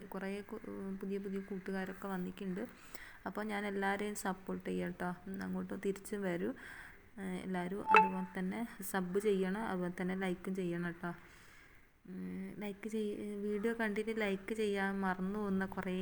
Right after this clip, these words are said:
ആൾക്കാരുണ്ട് ട്ടോ. അപ്പോൾ പ്ലീസ് ഒന്ന് ലൈക്ക് ചെയ്യണേ. മിയോ കുട്ടീനെ പുറത്തേക്ക് ഇട്ടതാണ് ട്ടോ. അപ്പോൾ പുറത്തൊക്കെ പോയി ചുറ്റിയിട്ട് അങ്ങനെ വന്നിരിക്കുകയാണ്. അപ്പോൾ ഓളെ ബിസ്ക്കറ്റിൻ്റെ ആ ഒരു ടൈം ആയി ട്ടോ. അപ്പോൾ ആ ഒരു ടൈമിന് ഇഞ്ച ബേക്കിൽ ഇങ്ങനെ നടക്കും, അങ്ങോട്ടും ഇങ്ങോട്ടൊക്കെ ഇങ്ങനെ നടക്കും.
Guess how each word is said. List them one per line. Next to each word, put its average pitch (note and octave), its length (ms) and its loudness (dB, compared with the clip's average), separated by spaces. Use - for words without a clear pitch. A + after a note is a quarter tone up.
ആൾക്കാരുണ്ട് F3+ 640 0
ട്ടോ. F3+ 200 -2
അപ്പോൾ F#3 260 -6
പ്ലീസ് F#3 320 -6
ഒന്ന് F#3+ 180 -2
ലൈക്ക് F3+ 420 -2
ചെയ്യണേ. E3+ 380 -2
മിയോ G#3+ 200 0
കുട്ടീനെ A#3 340 -2
പുറത്തേക്ക് G#3+ 500 0
ഇട്ടതാണ് F#3 440 2
ട്ടോ. F3 160 -4
അപ്പോൾ F#3 460 -6
പുറത്തൊക്കെ F#3 420 -4
പോയി G3 240 -2
ചുറ്റിയിട്ട് G3+ 480 -4
അങ്ങനെ G3 200 -2
വന്നിരിക്കുകയാണ്. F3+ 720 0
അപ്പോൾ F3+ 260 -6
ഓളെ F#3+ 180 -2
ബിസ്ക്കറ്റിൻ്റെ G3 600 -4
ആ - 140 2
ഒരു G#3 160 -4
ടൈം G3+ 360 -4
ആയി F3 140 -2
ട്ടോ. F3 180 -6
അപ്പോൾ G3 200 -6
ആ G#3+ 140 2
ഒരു G#3 140 0
ടൈമിന് A3 360 0
ഇഞ്ച A3+ 180 -2
ബേക്കിൽ A3 340 2
ഇങ്ങനെ G#3+ 320 -2
നടക്കും, F#3 360 0
അങ്ങോട്ടും F3+ 280 0
ഇങ്ങോട്ടൊക്കെ F#3 420 -2
ഇങ്ങനെ F#3+ 260 -2
നടക്കും. E3+ 440 -4